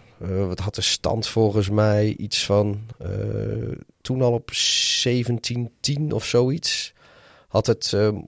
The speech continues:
g-, eh, gekomen en uiteindelijk werd er, geloof ik, dertien tien voor de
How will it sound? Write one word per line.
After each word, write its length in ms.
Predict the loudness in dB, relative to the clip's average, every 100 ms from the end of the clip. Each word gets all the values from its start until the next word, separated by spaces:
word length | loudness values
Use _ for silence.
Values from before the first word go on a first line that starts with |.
| -14
g-, 100 | -10
eh, 320 | -2 2 2
gekomen 520 | 0 0 4 4 4
en 60 | 4
uiteindelijk 360 | 4 4 2
werd 120 | 0
er, 80 | 0
geloof 160 | 2 0
ik, 160 | 0
dertien 380 | 0 0 0 -4
tien 240 | -4 -4 -2
voor 140 | -4
de 100 | -4